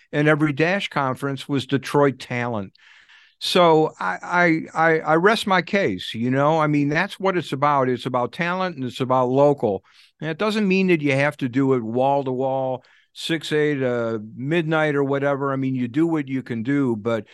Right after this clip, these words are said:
developing talent and focusing on the local community, I think, is just so critically important moving forward.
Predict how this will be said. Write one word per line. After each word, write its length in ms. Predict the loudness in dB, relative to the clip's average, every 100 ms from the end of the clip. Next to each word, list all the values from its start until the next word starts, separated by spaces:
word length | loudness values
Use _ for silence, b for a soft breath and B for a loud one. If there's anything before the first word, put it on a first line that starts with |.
| b -6
developing 680 | -2 2 2 2 0 -2 0
talent 520 | 0 0 0 -4 -8
and 180 | -10 -4
focusing 580 | 0 0 0 -4 -2 -2
on 180 | 0
the 80 | 0
local 380 | 2 2 0 -8
community, 720 | -6 -2 0 0 0 0 -2 b b b -4
I 140 | -2
think, 260 | 0 0 0
is 160 | -2
just 300 | -2 -4 -4
so 400 | -2 0 2 2
critically 640 | 0 0 0 0 -2 -4 -2
important 680 | -2 0 2 2 -2 -6 b b -4
moving 380 | 0 2 0 -2
forward. 580 | -2 -2 -2 -4 -8